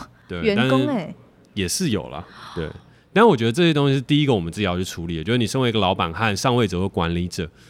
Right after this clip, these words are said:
Speaker 1: 面对到问题的时候，你一定要先察觉到自己的情绪和自己的东西，然后把它处理掉。然后在下一个技巧的部分，其实也是应运而生的，就是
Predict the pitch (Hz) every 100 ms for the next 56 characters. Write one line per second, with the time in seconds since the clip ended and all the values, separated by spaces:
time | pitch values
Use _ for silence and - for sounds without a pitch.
0 | - _ 151 151 143 135 131 127 110 98
1 | 104 101 90 120 123 113 - 107 101 95
2 | 95 95 104 101 - 95 85 - 85 85
3 | 101 101 - 101 80 85 85 - 87 85
4 | 82 80 - 87 76 82 78 - - -
5 | _ 120 147 160 180 202 170 135 113 95
6 | - - 147 - 82 87 104 117 98 -
7 | 104 113 85 120 107 101 139 123 98 82
8 | 80 92 87 82 82 117 120